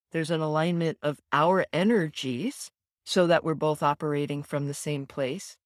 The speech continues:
And there's an alignment of me processing in my, through my thoughts, through my vision, through all of my senses to help guide me through whatever that session is going to ultimately turn out to be."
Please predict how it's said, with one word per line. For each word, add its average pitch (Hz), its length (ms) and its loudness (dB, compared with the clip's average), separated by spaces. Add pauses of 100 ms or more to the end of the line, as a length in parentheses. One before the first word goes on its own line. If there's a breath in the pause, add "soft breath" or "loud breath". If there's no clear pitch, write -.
(320)
And 180 160 2
there's 214 200 4
an 202 120 2
alignment 175 760 2 (120)
of 151 180 -2
me 170 240 0
processing 151 1080 -4 (540)
in 170 160 0
my, 156 200 2 (120)
through 233 240 0
my 170 220 2
thoughts, 202 720 -2 (380)
through 185 200 2
my 160 180 4
vision, 185 600 0 (340)
through 185 220 6
all 220 340 6
of 214 140 -2
my 170 160 0
senses - 800 -6 (300)
to 190 100 0
help 170 280 2
guide 151 340 2
me 131 340 -6 (680)
through 156 480 4 (180)
whatever 151 400 4
that 139 200 -2
session 143 600 -6
is 135 400 -4
going 135 360 -4
to - 200 -8
ultimately 135 640 -6
turn 131 220 -4
out 113 200 -6
to - 120 -10
be." - 240 -10